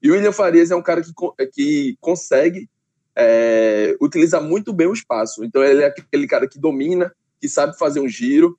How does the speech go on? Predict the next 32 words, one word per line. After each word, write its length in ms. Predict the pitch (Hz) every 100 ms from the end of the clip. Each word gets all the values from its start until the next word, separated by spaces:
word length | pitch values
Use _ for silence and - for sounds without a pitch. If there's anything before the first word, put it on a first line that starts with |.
| _ _
que 60 | 131
sabe 320 | 147 147 185 180
tirar 200 | 185 165
a 20 |
bola 240 | 156 151 147
ali 140 | 147
da 100 | 143
pressão 600 | - 139 - 139 156 185 - _ _
e 60 | 127
distribuir 600 | 135 - 147 151 139 151
ali 140 | 135
pra 160 | 131 139
quem 140 | 143
tá 100 | 135
mais 200 | 135 - - _
próximo. 400 | 113 101 101 - _ _ _ -
O 80 |
Charles 380 | 170 156 160 151
tem 120 | -
essa 240 | 190 - 185
qualidade 500 | 156 147 120 135 135
também, 300 | 135 113 139
não 160 | 160
à 80 | 151
toa 260 | - 123 127
é 160 | 127
um 100 | 123
dos 120 | 123 123
melhores 280 | 123 135
jogadores 320 | 135 131 120 120
do 60 |
Sport, 340 | 123 - 123